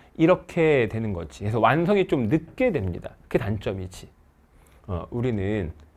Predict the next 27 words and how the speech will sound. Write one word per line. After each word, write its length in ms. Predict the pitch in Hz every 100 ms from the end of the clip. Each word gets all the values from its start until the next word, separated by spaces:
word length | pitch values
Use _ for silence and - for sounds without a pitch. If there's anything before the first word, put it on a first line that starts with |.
| _ _ _ _ _ _ _ - _ _ _
이렇게 1300 | 151 156 156 156 156 156 160 160 160 160 160 156 - -
편하게 360 | - 214 202
공부하는 420 | 190 120 117 123 117
게 80 |
목적이 340 | 104 - 113 104
아니라, 540 | 92 101 104 202 254 - _ _ -
어, 240 | - - -
수능에서 340 | 98 123 107 113
안정적인 640 | - 123 131 151 139 135 233
일 180 | 247
등을 260 | - 233 202
받는 240 | 123 104
게 80 | 107
목적이니까 880 | 90 92 143 110 90 - 202 127 - - - - -
쌤이 500 | 208 208 165 170 127
생각을 300 | 165 151 156
한 60 |
건 100 | 107
조금 260 | 202 - 180 - - - -
힘들더라도 1000 | - - 294 330 330 294 143 101 98 80 - - _ _ _ _ _ _
한 340 | - - 294 339
번에 260 | 320 294
다 180 | - 135
해야 640 | 143 196 123 90 117 101 - _ _ -
그 140 | -
내용을 400 | 180 123 127 139
가지고, 760 | 131 95 - - 185 277 370